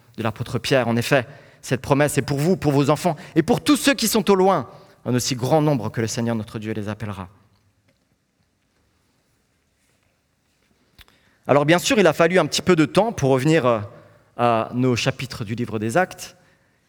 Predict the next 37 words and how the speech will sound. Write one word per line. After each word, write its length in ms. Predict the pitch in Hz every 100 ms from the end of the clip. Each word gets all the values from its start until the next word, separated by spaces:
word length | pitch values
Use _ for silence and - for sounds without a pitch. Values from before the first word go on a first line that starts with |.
| _ -
Ce 100 | 104
n'était 200 | 104 120
pas 100 | 139
si 140 | -
simple. 340 | - 196 - - _ _ _ _ _ _ _ _
Il 100 | -
a 40 | 107
fallu 240 | 139 135
du 100 | 143
temps 200 | 139 208
pour 200 | - 135
que 140 | 156 139
ces 400 | - 143 135 143 - - - _ _ -
nouveaux 400 | 135 185 175 190
chrétiens 640 | - 180 156 - 190 147 - - _ _
d'origine 340 | 127 135 135 143
juive, 440 | 131 220 185 107
qui 100 | -
étaient 140 | -
les 80 | 135
premiers 280 | - 151 151
chrétiens, 360 | - 156 202 190
comprennent 500 | 170 156 - 202 156
ce 140 | -
que 160 | - 135
cela 160 | 147
voulait 240 | 120 131 131
dire 260 | 247 254
réellement, 500 | 107 196 214 208 185 - - _ _ _ _ _
l'évangile 460 | 123 120 123 123 107
pour 160 | -
les 60 | 104
nations. 340 | 98 - - 90 _ _ _ _ _ _ _ _ _ _ _ _ _ 107
Mais 100 | 98
Dieu 140 | 120
est 40 |
patient. 360 | 107 104 -